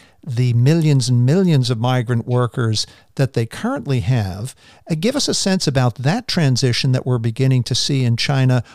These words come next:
away from labor-intensive manual, uh, workers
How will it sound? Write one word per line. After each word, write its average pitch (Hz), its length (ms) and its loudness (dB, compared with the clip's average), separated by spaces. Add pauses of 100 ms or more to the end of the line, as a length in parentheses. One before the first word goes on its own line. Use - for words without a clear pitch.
(160)
away 147 440 0
from 135 420 2 (300)
labor-intensive 143 1160 0
manual, 127 840 2 (360)
uh, 117 340 -4
workers 123 880 -2